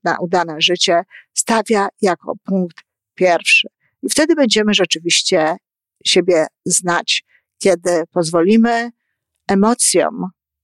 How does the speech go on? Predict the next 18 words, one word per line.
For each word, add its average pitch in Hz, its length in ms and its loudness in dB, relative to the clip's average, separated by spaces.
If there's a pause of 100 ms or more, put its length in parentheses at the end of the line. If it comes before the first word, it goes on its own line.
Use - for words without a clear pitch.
(120)
w - 60 -20
każdym 196 400 -2
momencie 208 540 2
jakby 170 480 -2 (560)
mówić 202 420 2
o 180 240 2 (500)
naszym 190 380 0
stosunku 190 720 -2
do 180 140 -8
tego, 180 240 2
co 170 140 0
się 170 140 0
dzieje, 185 480 2 (480)
no 277 160 2
i 466 400 -4 (160)
umysłowi 202 640 2
we 190 160 0
współpracy 185 920 0